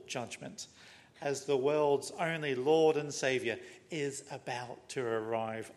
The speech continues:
on the scene to declare judgment for sin and salvation for all who will believe and trust in him.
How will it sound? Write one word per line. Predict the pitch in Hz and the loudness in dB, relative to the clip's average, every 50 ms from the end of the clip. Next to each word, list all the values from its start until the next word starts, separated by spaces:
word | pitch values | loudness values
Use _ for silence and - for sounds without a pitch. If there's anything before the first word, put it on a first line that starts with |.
| - | -8
on | - 123 113 110 | -8 -8 -6 -6
the | 107 110 | -6 -6
scene | 110 - 120 110 104 104 110 113 - - - _ _ - - - - - - _ - | -6 -6 -6 -8 -10 -12 -16 -18 -20 -20 -20 _ _ -20 -20 -20 -20 -20 -20 _ -12
to | - 131 | -8 -4
declare | 120 127 123 - 143 139 131 123 110 | -4 -4 -2 0 2 2 4 2 2
judgment | 98 - 117 113 143 156 151 - - 160 151 - - | -2 -2 0 2 2 2 2 -2 -4 -6 -6 -6 -6
for | - - 147 | -6 -6 -4
sin | - - - 117 107 101 110 - - - - - - - _ _ - | -4 -6 -8 -8 -10 -12 -16 -20 -20 -20 -20 -20 -20 -20 _ _ -12
and | 151 156 156 - | -12 -10 -10 -10
salvation | - - 151 147 147 139 123 127 139 160 202 185 - - - - - - - _ _ _ _ - | -6 -2 -2 0 0 -2 -2 -2 -2 -2 -2 -4 -6 -8 -10 -14 -18 -20 -20 _ _ _ _ -10
for | - - 139 143 - - | -6 -6 -6 -4 -2 0
all | 143 139 139 135 135 135 - | 2 4 4 2 2 -2 -4
who | 139 | -4
will | 127 107 | -6 -4
believe | 101 113 107 110 120 123 123 123 127 127 127 123 123 123 - - - - - _ _ - | -6 -6 -6 -6 -4 -2 -2 -2 -4 -4 -6 -8 -10 -14 -18 -20 -20 -20 -20 _ _ -16
and | 123 113 110 104 | -14 -14 -10 -10
trust | - - - 135 120 120 - - - - - - - - | -10 -8 -6 -6 -8 -6 -8 -8 -10 -10 -12 -16 -16 -14
in | 139 127 113 | -14 -14 -14
him. | 113 - 123 107 | -14 -14 -16 -16